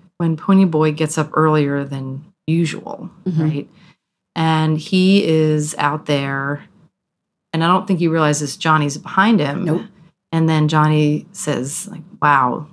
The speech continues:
Speaker 1: is that something?" And basically says,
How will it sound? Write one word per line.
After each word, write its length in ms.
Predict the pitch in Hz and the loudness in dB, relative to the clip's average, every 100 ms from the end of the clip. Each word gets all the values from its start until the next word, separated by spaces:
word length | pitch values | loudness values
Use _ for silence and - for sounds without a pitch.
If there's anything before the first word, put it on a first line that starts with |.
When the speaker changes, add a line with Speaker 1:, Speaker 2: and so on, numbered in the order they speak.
| - - | -20 -20
Speaker 1:
is 100 | - _ - | -20 _ -4
that 200 | 135 - | -4 0
something?" 680 | 180 175 151 147 143 139 | 2 2 2 0 0 -4
And 280 | 135 135 151 - _ - | -6 -8 -10 -16 _ -2
basically 420 | 151 156 151 151 | -2 -2 -6 -6
says, 760 | 147 156 143 135 131 147 - | -4 -2 -2 -4 -6 -6 -10